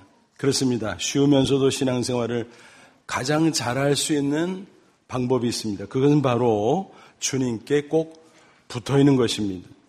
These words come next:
그러면 주님께서 책임져 주신다고 했습니다. 반드시 승리를 주십니다. 내가 애쓰고 힘써도 잘 안 됐는데 주님께 꼭 붙어 있기만 하면 충분히 잘 될 수 있다라는 것입니다.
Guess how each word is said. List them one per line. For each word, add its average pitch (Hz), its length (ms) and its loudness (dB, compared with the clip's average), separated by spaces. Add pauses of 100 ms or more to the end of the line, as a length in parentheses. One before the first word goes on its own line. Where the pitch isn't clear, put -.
(300)
그러면 147 240 4
주님께서 151 500 4
책임져 175 680 -2
주신다고 139 500 -2
했습니다. 98 400 -6 (720)
반드시 151 760 2
승리를 143 520 2
주십니다. 98 520 -6 (460)
내가 143 380 6
애쓰고 139 360 4
힘써도 135 840 0 (120)
잘 127 240 -2
안 127 240 -2
됐는데 135 840 -2 (380)
주님께 135 440 -2
꼭 143 260 -4
붙어 143 260 -2
있기만 143 380 0
하면 123 420 -2 (400)
충분히 160 840 0
잘 117 220 -4
될 120 160 0
수 - 120 -6
있다라는 107 580 -2
것입니다. 92 540 -8